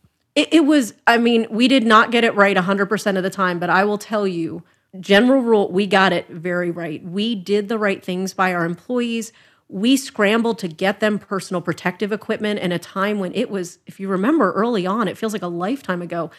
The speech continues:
how difficult it was to get that type of equipment. I mean, the way our team came together, we were literally snatching bottles of hand sanitizer off of desks where people had gone home and sending them out to our folks in the field.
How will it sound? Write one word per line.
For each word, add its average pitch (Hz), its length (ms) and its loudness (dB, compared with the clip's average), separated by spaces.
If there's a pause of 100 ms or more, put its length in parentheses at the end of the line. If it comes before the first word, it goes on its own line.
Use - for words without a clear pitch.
(220)
how 285 160 2
difficult 247 500 0
it 196 100 -2
was 196 240 0
to 185 100 -6
get 175 300 -4
that 185 180 -2
type 175 180 -6
of 175 140 -8
equipment. 226 480 -6
I 190 40 0
mean, 214 220 0
the 214 80 -2
way 202 300 0
our 240 160 4
team 226 340 -8
came 196 260 -8
together, 180 540 -2 (400)
we 262 160 6
were 320 140 6
literally 240 480 4
snatching 208 640 2
bottles 190 420 4
of 180 140 -6
hand 214 240 0
sanitizer 185 800 0
off 196 260 2
of 170 160 -6
desks 202 500 0
where 190 140 0
people 220 320 -2
had 185 140 -2
gone 180 220 -2
home 196 380 0
and 190 160 -4
sending 214 420 -2
them 175 140 -4
out 208 240 -2
to 196 120 -8
our 175 100 -4
folks 180 300 -8
in 180 80 -8
the 160 80 -12
field. 220 360 -4